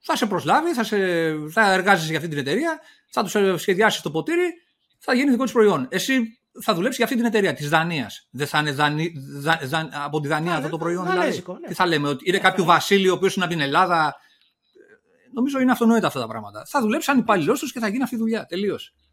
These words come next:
Speaker 2: Λοιπόν, ε, θες να πάμε στο επόμενο κομμάτι για τα, ε, που με ενδιαφέρουν λίγο περισσότερο, είναι η αλήθεια, τα τακτικά drones, δηλαδή αναγνωρίσεως,
Speaker 1: Ναι.
Speaker 2: loitering munitions.
Speaker 1: Ναι.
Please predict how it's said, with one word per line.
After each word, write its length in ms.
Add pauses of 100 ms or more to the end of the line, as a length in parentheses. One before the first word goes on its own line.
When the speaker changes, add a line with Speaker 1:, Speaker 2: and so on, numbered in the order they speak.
(720)
Speaker 2:
Λοιπόν, 560 (140)
ε, 360
θες 180
να 100
πάμε 240
στο 300
επόμενο 420
κομμάτι 340
για 140
τα, 240 (100)
ε, 80 (200)
που 100
με 100
ενδιαφέρουν 480
λίγο 200
περισσότερο, 420
είναι 100
η 20
αλήθεια, 400
τα 840
τακτικά 520
drones, 260
δηλαδή 560
αναγνωρίσεως, 1000
Speaker 1:
Ναι. 240
Speaker 2:
loitering 380
munitions. 960
Speaker 1:
Ναι. 320